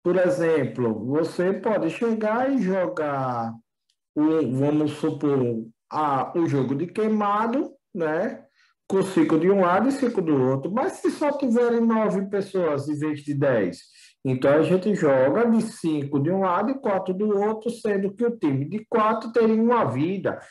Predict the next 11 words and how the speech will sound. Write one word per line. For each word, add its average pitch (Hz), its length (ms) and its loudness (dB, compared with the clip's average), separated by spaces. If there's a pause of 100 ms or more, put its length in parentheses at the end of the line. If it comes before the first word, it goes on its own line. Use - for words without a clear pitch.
(180)
Em 143 120 2
outras 151 280 2
palavras, 214 680 2 (400)
uma 220 400 0
pessoa 208 680 -2
pode 208 300 -2
ser 180 340 -4
queimada 170 760 0 (180)
duas 120 500 4
vezes, 131 640 2
né? 160 400 0